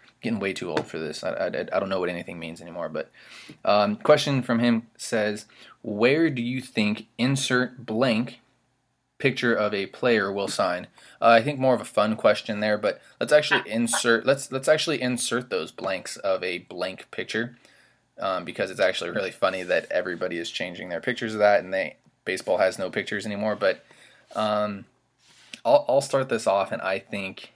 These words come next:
insert blank is, um, ooh, I'll say Carlos Correa, and I think he's gonna go to the Yankees for some strange reason. I don't know why. I, I, I hope I fooled everybody by saying Carlos Correa to the Angels,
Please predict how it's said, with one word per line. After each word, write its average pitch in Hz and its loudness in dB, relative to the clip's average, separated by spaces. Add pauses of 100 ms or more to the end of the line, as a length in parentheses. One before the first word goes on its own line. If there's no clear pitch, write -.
insert 113 -2
blank 101 -4
is, 92 -6 (720)
um, 98 -8 (420)
ooh, 110 -2
I'll 107 0
say 117 0
Carlos 120 4
Correa, 104 0
and 98 -2
I 92 0
think 95 -10
he's - -12
gonna 92 -6
go 92 -2
to 90 -8
the 90 -8 (400)
Yankees 117 2
for 98 -8
some 101 -2
strange 92 -4
reason. 87 -6 (460)
I 104 2
don't 110 2
know 107 6
why. 101 8
I, 92 4
I, 110 4
I 113 2
hope 139 6
I 120 8
fooled 95 -4
everybody 87 -8
by 82 -2
saying 87 -6
Carlos 92 0
Correa 87 -8
to 92 -10
the 85 -8
Angels, 73 -12